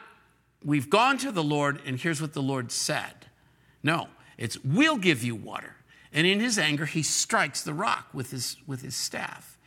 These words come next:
Now, the Lord could have said, "Okay, Moses, you blew it, and so we're not gonna give any water,"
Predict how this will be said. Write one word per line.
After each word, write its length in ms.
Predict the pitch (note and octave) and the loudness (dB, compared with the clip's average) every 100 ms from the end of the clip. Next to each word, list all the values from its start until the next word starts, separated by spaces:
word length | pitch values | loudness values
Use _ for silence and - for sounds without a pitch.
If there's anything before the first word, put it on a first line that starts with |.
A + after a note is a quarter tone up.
| _ _ _ _ _ - | _ _ _ _ _ 2
Now, 300 | F3 C#3+ C3 | 4 4 -2
the 100 | C3 | 0
Lord 240 | C#3 F#3 E3 | 2 0 0
could 140 | D3+ | -2
have 100 | A#2+ | 0
said, 220 | - B2+ | 0 0
"Okay, 220 | B2 C3+ | 0 -2
Moses, 420 | B2 C3 D3 C#3 B2 | -2 -2 -4 -4 -4
you 80 | |
blew 260 | G#2+ A#2+ A#2+ | -4 -2 -2
it, 100 | E3 | -4
and 120 | A2 A2 | -8 -6
so 140 | C3 | -4
we're 180 | A#2 A#2 | -2 -2
not 160 | C3+ | -4
gonna 220 | E3 C#3+ A2+ | -4 -6 -2
give 240 | A3+ D4+ | -2 0
any 180 | F3 F#2+ | -2 -6
water," 360 | F#2+ F#2 A#2+ | -8 -8 -8